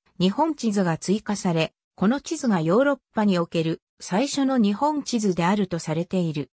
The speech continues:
ほとんどの地図は明らかに再編集されている。また、描写または命名法の多くに不一致が生じている。単純な誤りはもちろん一般的な概念から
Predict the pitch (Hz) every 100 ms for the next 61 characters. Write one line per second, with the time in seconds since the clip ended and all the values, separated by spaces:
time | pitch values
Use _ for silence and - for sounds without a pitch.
0 | _ _ _ - 208 277 339 294 214 190
1 | 269 277 233 160 156 - 254 233 175 165
2 | 170 _ _ - 220 285 277 294 277 -
3 | 214 196 170 165 - 156 147 147 _ _
4 | _ _ _ - 190 202 190 _ _ 185
5 | 262 311 294 262 254 277 208 180 - _
6 | - 175 277 320 330 302 240 220 190 208
7 | 254 208 175 147 190 240 - 185 165 -
8 | 170 185 208 196 190 165 147 143 _ _
9 | _ _ _ - 226 311 294 302 294 262
10 | 247 285 294 285 233 170 160 156 294 330
11 | 247 160 - - 262 285 294 269 254 226
12 | 254 254 220 190 165 156